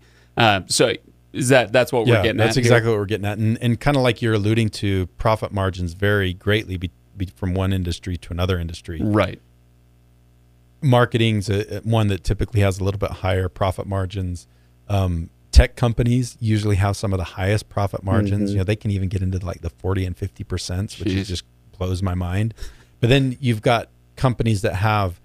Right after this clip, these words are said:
Speaker 2: you know, high assets, trucking companies being one of 'em, that typically have lower profit margins.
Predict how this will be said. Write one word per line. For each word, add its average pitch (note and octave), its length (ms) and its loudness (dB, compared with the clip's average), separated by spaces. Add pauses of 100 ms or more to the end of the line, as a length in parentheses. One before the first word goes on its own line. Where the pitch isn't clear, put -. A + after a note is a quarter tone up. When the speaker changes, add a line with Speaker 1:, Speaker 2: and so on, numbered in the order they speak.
(340)
Speaker 2:
you G#2+ 100 0
know, F#2+ 40 2
high A2+ 280 2
assets, G#2 640 -2
trucking - 360 -4
companies G2+ 400 -2
being G2+ 220 -2
one G2+ 160 0
of A2+ 120 -4
'em, G2 200 -4 (300)
that G#2+ 140 -2
typically A2+ 380 2
have G#2 180 2
lower G#2 280 2
profit G2+ 400 -4
margins. D2+ 520 -12